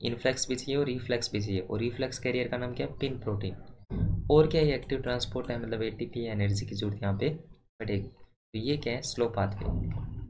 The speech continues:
अब इसके बाद बात करते हैं कि जो transport है वो actually में होता कैसे है,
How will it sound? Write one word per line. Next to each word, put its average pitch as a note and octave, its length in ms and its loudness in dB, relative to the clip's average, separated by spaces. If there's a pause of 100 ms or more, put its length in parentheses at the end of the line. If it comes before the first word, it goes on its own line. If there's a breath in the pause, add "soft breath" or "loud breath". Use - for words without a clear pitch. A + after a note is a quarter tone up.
(800)
अब D#3 100 6
इसके E3+ 200 2
बाद D#3+ 180 4
बात A#2+ 280 4
करते G#2 220 -2
हैं - 400 -8 (120)
कि B2+ 460 -4
जो B2 180 0
transport B2 580 2
है A2+ 80 0 (380)
वो B2+ 320 0
actually C3 320 0
में C#3 120 -2
होता A#2+ 320 2
कैसे G#2+ 300 0
है, - 340 -6